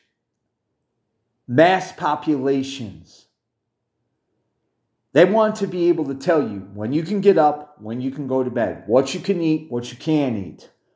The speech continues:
what your hobbies are, what you can do, what you will believe,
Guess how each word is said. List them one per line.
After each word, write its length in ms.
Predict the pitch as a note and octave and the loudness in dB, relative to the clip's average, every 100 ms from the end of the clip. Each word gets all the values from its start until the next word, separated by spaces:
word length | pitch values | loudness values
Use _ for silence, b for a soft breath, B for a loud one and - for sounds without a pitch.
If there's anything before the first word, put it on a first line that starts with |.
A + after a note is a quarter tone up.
| _ _ _ _ _ | _ _ _ _ _
what 260 | A#2+ B2+ D#3 | 0 2 2
your 120 | F3 | 4
hobbies 520 | F#3+ F3+ C#3+ B2 - | 4 4 2 -6 -10
are, 280 | A2 F2+ - | -10 -10 -12
what 280 | A2 B2 - | -8 -8 -8
you 60 | E3 | -10
can 200 | G3 F3 | -10 -2
do, 420 | G3 E3+ - - - _ _ _ _ _ | 4 4 4 -4 -18 _ _ _ _ _
what 320 | A#2 C3 - | -2 -2 0
you 80 | F#3 | 4
will 100 | F#3+ | 4
believe, 560 | F3+ F3+ F#3+ C3+ - | 4 0 0 -2 -6